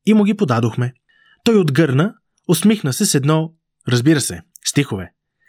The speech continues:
Загъна пак ръкописите, без да прочете нито един ред. Първата ми мисъл беше: „Свърши се, ще ги пусне в коша.“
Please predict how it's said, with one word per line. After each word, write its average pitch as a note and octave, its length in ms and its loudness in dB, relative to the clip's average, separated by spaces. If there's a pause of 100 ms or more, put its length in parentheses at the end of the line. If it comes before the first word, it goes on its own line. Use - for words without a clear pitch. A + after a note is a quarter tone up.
(260)
Загъна C3+ 420 0
пак E3 200 -4
ръкописите, B2 680 -4 (300)
без C#3 220 -2
да D3+ 120 -2
прочете C3+ 360 -4
нито C#3+ 260 0
един A#2+ 220 0
ред. G#2 320 -6 (520)
Първата F#3 380 0
ми D#3 100 4
мисъл D3 300 0
беше: A#2+ 380 -2 (260)
„Свърши C#3 400 -2
се, G2+ 240 -8 (340)
ще - 180 0
ги B2 140 -2
пусне D#3+ 260 0
в - 80 -6
коша.“ - 360 -4